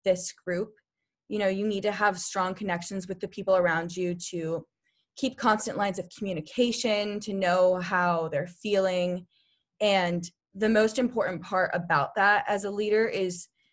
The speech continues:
when you have these strong relationships with individuals, it allows you to connect other people together, which I think is such an awesome feeling when you know,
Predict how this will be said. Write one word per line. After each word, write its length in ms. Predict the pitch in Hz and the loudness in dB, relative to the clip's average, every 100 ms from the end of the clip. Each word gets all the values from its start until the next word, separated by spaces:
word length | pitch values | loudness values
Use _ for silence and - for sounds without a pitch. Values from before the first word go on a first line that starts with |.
| _ _ | _ _
when 100 | 220 | 2
you 80 | 233 | 4
have 260 | 220 220 220 | 6 4 4
these 160 | 262 | 0
strong 200 | - 202 | 0 0
relationships 500 | 196 180 190 185 190 | 2 0 0 -4 -6
with 100 | 190 - | -6 -8
individuals, 720 | 185 170 160 196 202 226 226 | -4 -2 -2 -2 -2 -2 -2
it 100 | 202 | 2
allows 360 | 196 180 180 180 | 4 6 4 2
you 80 | 233 | -4
to 160 | - | -6
connect 480 | 226 180 180 170 - | -8 -6 -4 -4 -4
other 220 | 175 180 175 | -4 -2 -4
people 300 | 175 175 170 | -8 -8 -8
together, 440 | 170 123 107 107 | -4 -4 -2 -2
which 140 | 202 - | -2 2
I 100 | 185 | 0
think 220 | 190 214 | 0 -4
is 180 | 196 - | -6 -2
such 180 | 180 175 | -2 -2
an 80 | 117 | -4
awesome 320 | 143 160 185 | -4 -6 -10
feeling 380 | 175 170 196 214 | -8 -6 -4 -4
when 100 | 190 | -4
you 100 | 185 | 0
know, 280 | 185 185 | 0 0